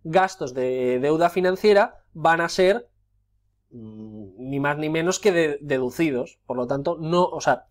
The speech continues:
debemos de tenerlos en cuenta, pero en la justa medida en la que se nos está cobrando,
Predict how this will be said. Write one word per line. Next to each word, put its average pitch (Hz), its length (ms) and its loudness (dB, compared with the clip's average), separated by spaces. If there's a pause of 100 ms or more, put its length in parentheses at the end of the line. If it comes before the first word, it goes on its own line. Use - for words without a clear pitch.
(160)
debemos 160 360 0
de 185 80 4
tenerlos 185 320 2
en 190 100 -2
cuenta, 214 260 0
pero 208 280 2
en 160 180 -2
la 143 100 4
justa 170 360 -2
medida 185 560 4 (440)
en 151 160 2
la 139 120 4
que 127 320 -6 (340)
se - 200 -8
nos 127 160 -6
está 160 220 -2
cobrando, 131 540 0